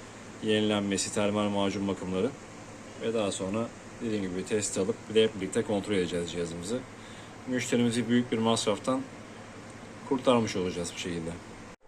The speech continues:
Evet arkadaşlar, cihazımızın, e, işlemlerini tamamladık. Klavyemiz sağlam, herhangi bir sorun yok. Klavyenin test işlemlerini de gerçekleştirdik.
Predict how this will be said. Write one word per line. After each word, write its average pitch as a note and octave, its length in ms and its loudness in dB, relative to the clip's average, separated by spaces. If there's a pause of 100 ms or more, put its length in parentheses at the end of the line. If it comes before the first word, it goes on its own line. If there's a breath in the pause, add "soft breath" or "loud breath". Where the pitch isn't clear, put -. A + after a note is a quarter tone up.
(200)
Evet D3 220 2
arkadaşlar, A#2+ 540 4
cihazımızın, B2 640 0 (180)
e, G#2 580 0
işlemlerini A#2+ 580 2
tamamladık. A#2+ 480 2
Klavyemiz A#2 680 2 (260)
sağlam, G#2+ 520 4
herhangi G#2+ 360 4
bir G#2+ 60 -2
sorun A2 360 4
yok. A2+ 300 2 (340)
Klavyenin G2+ 440 0
test G2+ 280 -2
işlemlerini G#2 420 0
de G2+ 60 0
gerçekleştirdik. F#2 880 -2